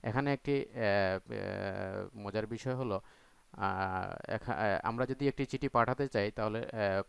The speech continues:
উম, তাহলে পোস্ট অফিসে আমরা চিঠিটিকে একটি খামের ভিতরে, আহ, প্রবেশ করিয়ে তারপর চিঠিটিতে, আহ, চিঠি পোস্ট অফি-, পোস্ট অফিসে পোস্ট করতে হবে। Look at the envelope।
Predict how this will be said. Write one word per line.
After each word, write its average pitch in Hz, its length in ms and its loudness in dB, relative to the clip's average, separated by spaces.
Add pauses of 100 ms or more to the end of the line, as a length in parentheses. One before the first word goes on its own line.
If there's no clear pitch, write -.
উম, 117 240 -10
তাহলে 107 240 0
পোস্ট - 280 -8
অফিসে 123 260 -2
আমরা 110 200 -2
চিঠিটিকে 117 460 -2
একটি 110 180 -2
খামের 107 340 0
ভিতরে, 110 320 0
আহ, 92 920 -2 (100)
প্রবেশ 113 320 0
করিয়ে 104 300 -2
তারপর 98 340 0
চিঠিটিতে, 107 600 -4
আহ, 104 360 -4
চিঠি 104 280 -8
পোস্ট - 320 -10
অফি-, 113 280 -8
পোস্ট - 240 -8
অফিসে 113 240 -4
পোস্ট - 260 -6
করতে 101 260 -2
হবে। 92 220 0 (1080)
Look 135 160 8
at 160 160 10
the 135 220 12
envelope। 107 520 4